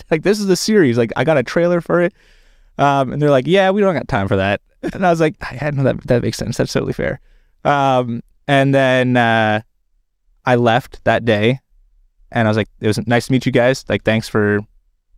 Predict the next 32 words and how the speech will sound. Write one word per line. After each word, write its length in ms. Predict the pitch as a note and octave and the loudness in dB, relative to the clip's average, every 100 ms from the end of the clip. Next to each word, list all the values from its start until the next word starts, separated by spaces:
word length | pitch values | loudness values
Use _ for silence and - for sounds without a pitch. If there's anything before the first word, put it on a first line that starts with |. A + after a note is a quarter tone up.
| - | -8
I 120 | A2+ | -4
mean, 120 | G#2+ | 0
at 120 | G2 G2+ | -2 0
least 160 | A#2 | -2
letting 160 | A#2+ G#2+ | 0 0
me 80 | G#2+ | 0
just, 180 | G#2 - | 0 0
like, 140 | G#2 | -2
show 160 | - A2 | 0 0
this 160 | A#2 | 0
to 100 | - | 0
you." 160 | B2 C#3+ - _ | 0 0 -4 _
And 100 | - | -2
I 60 | A#2+ | 0
left. 300 | D3+ - - _ _ _ _ _ | 0 -2 -12 _ _ _ _ _
And, 500 | A#2+ A#2+ A#2 A#2 A2+ | -2 0 2 0 2
uh, 420 | A2+ A2 G#2 G#2 - _ _ _ _ _ _ _ - | 2 2 0 -2 -6 _ _ _ _ _ _ _ -2
then 120 | B2+ | 0
Amar 340 | A2+ A#2 B2+ | 2 2 2
texted 360 | A#2+ C3+ B2 B2 | 0 -2 -2 -2
me, 320 | A2+ G#2 G2+ G#2 _ _ _ _ _ _ - - | 0 0 -2 -6 _ _ _ _ _ _ -20 -6
like, 120 | A2 - - _ _ - | -6 -6 -20 _ _ -8
later 280 | G#2 A2 A2 | -2 2 2
that 160 | G2 | 2
day, 80 | G2+ | 2
and 80 | G2 | 0
he's 100 | G2 | 0
like, 140 | G#2 | -2
"Dude, 120 | - G#2+ | -2 -2
let's 120 | G#2+ | -2
go 100 | A2+ | 0
grab 340 | G#2 G2+ G2 | 0 0 -4